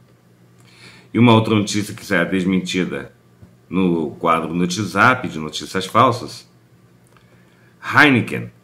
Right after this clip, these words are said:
está vendendo cerveja premium quality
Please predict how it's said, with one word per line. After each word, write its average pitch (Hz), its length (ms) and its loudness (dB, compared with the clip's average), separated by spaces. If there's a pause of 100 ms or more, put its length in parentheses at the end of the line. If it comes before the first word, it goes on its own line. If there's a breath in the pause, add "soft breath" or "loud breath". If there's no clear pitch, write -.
(340)
está 123 460 4
vendendo 107 760 2
cerveja 113 680 2
premium 113 560 0 (240)
quality 110 680 2